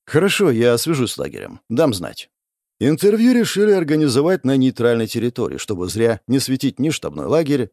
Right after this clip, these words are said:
ни центр обучения в Тарате. Стоило лишь подумать о безопасности, как взыграла паранойя. Вася вспомнил рассказы отца и дяди о том, как был убит Ахмад Шах Масуд,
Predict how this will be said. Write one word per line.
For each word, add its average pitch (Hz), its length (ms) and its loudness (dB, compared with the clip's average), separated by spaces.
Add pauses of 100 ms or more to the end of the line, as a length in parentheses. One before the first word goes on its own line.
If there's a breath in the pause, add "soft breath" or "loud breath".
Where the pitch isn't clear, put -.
ни 165 100 0
центр 165 340 -2
обучения 117 460 0
в - 60 -14
Тарате. - 500 -4 (680)
Стоило 220 580 4
лишь 196 260 0
подумать 143 560 0
о 117 80 0
безопасности, 123 800 -2
как 156 240 0
взыграла 110 540 0
паранойя. 67 640 -4 (320)
Вася 156 340 0
вспомнил 131 480 0
рассказы 117 440 0
отца 123 300 0
и 113 60 0
дяди 117 280 0
о 110 100 0
том, 139 300 0 (220)
как 196 200 0
был 160 220 0
убит 135 420 0
Ахмад 135 400 0
Шах 123 240 0
Масуд, 131 400 -2